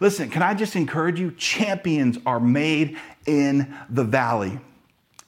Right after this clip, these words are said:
David was anointed king, and he was anointed king way before he walked into this valley, way before, listen, he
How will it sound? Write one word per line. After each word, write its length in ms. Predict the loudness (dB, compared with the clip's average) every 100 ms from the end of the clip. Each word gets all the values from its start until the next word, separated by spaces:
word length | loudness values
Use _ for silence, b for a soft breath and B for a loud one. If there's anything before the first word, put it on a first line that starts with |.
| -2
David 360 | 2 2 4
was 180 | 2 4
anointed 600 | 2 4 2 0 -6 -8
king, 420 | -6 -2 -2 -4 B B B
and 140 | 2
he 80 | 2
was 240 | 2 0 0
anointed 420 | 0 2 0 -2
king 300 | -2 -2 0
way 240 | 2 2 2
before 440 | 2 0 0 0
he 120 | 0
walked 340 | 2 2 2 -2
into 180 | -2 -2
this 180 | -2
valley, 360 | 0 0 0 -2 B B B
way 340 | 2 2 2
before, 720 | 0 -2 0 2 4 2 0 B B B
listen, 380 | 0 0 -2 -4 -6
he 480 | 0 0 0 -8